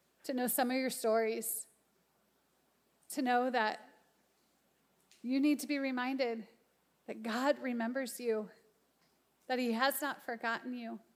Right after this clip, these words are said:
and that the hardship he has allowed to come into your life that chronic hard relationship or that loss or that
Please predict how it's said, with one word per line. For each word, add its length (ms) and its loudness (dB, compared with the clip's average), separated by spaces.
and 100 0
that 140 2
the 60 2
hardship 500 2
he 80 -4
has 180 0
allowed 420 2
to 80 -8
come 300 -6
into 200 -6
your 120 -2
life 460 -2
that 140 2
chronic 500 2
hard 320 4
relationship 760 0
or 140 0
that 240 0
loss 460 0
or 180 0
that 240 4